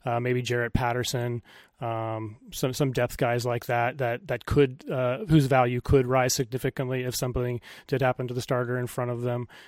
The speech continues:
uh, before the, the start of next season. So in, in general, I'm not paying any, any premiums for any running backs right now. Uh, and, and honestly, I'd probably be on the other side of that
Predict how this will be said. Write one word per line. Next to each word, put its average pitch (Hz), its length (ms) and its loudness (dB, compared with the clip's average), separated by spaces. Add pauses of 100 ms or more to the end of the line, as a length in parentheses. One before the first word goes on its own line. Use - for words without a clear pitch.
(160)
uh, 127 120 0
before 127 340 2
the, 123 260 -2
the 123 120 -4
start 123 240 -2
of 123 80 -4
next 127 240 -4
season. 127 340 -2
So 131 320 4 (300)
in, 170 100 6
in 190 160 12
general, 175 380 12
I'm 156 180 10
not 143 160 6
paying 131 380 2
any, 127 260 -2
any 143 180 -4
premiums 123 520 -2
for 123 120 -4
any 120 160 -4
running 117 260 -6
backs 113 280 -6
right 117 180 -6
now. 113 300 -6 (260)
Uh, - 60 -8
and, 117 480 -2
and 127 100 -2
honestly, 123 360 -2
I'd 117 100 -4
probably 120 280 2
be 120 140 -4
on 117 140 -6
the 120 120 -6
other 123 220 -4
side 139 260 2
of 147 80 4
that 151 280 4